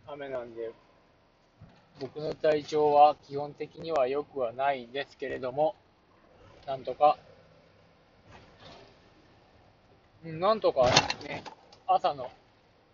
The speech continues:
運動も休まず行っているんで、まあまあ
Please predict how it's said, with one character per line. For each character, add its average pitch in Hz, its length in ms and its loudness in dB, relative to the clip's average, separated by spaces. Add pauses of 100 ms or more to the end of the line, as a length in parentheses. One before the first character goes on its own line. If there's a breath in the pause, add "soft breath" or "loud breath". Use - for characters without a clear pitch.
(680)
運 170 200 -14
動 170 200 -4
も 170 280 -6 (300)
休 156 280 -4
ま 165 180 -2
ず 135 140 -10
行 143 460 -8
っ 147 40 -6
て - 220 -10
い 156 80 -6
る 147 140 -6
ん 123 40 -12
で、 123 380 -6 (2000)
ま 170 120 -4
あ 151 40 -2
ま 165 140 -4
あ - 80 -4